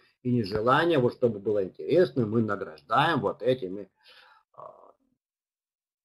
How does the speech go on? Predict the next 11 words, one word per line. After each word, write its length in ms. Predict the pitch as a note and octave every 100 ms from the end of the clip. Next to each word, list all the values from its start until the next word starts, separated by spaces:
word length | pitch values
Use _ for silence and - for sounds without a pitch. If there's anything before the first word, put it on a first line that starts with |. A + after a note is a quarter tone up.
| _ _ _ _ _
ценными 460 | C3 C3 A#2+ A2 G2+
какими-то 520 | G2 - G#2 G2 F#2+
драгоценными 800 | B2 B2 C#3 C#3 C#3+ A#2+ G#2+ G2
камнями 760 | F#2 D#2+ F#2+ C3 F#3+ G#3+ G3+
за 180 | B2 G2+
каждую 480 | - A#2+ A2 F#2 F#2
тему 400 | D3 F#3 F#3+ F3+
и 140 | G2+
заканчиваем 600 | E2 - A2 A#2+ - F#2
итоговым 440 | - G2 F#2+ E2+ E2
экзаменом. 320 | - D2